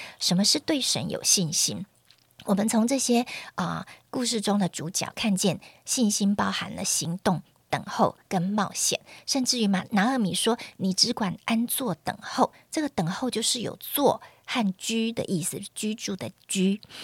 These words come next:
当我们做了该做的事，其他能做的就是等待，让神来做。而关于信心，我们来检视自己的内心，就是我是不是能够很有把握的说，万事万物的结局都在神的手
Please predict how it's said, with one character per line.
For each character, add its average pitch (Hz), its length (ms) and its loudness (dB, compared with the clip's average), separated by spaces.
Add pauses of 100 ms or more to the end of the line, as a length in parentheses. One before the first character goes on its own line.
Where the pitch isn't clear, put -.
(280)
当 311 140 2
我 302 100 4
们 202 280 4
做 285 220 2
了 214 80 0
该 262 200 2
做 277 160 2
的 196 100 2
事， 202 320 2 (200)
其 - 180 -2
他 214 200 0
能 185 200 2
做 196 220 -2
的 165 100 -4
就 180 160 -6
是 - 160 0
等 - 320 -8
待， 175 300 0
让 196 200 2
神 - 260 -2
来 65 140 -6
做。 - 280 2 (420)
而 226 100 4
关 320 220 4
于 262 80 2
信 277 240 2
心， 240 300 2 (340)
我 180 100 0
们 170 140 2
来 190 140 2
检 175 200 0
视 220 160 2
自 208 160 -4
己 185 120 -4
的 160 100 -8
内 190 220 0
心， 190 260 0
就 269 140 -4
是 277 200 0 (260)
我 208 80 0
是 320 160 0
不 262 120 -2
是 269 140 -2
能 240 120 2
够 254 140 0
很 208 160 0
有 214 100 2
把 - 240 2
握 226 180 0
的 185 120 0
说， 202 320 0 (240)
万 240 160 4
事 233 200 2
万 220 200 2
物 208 60 0
的 170 100 -2
结 170 240 -2
局 160 180 -8
都 190 160 -4
在 185 160 -2
神 - 280 -2
的 - 80 -8
手 - 260 0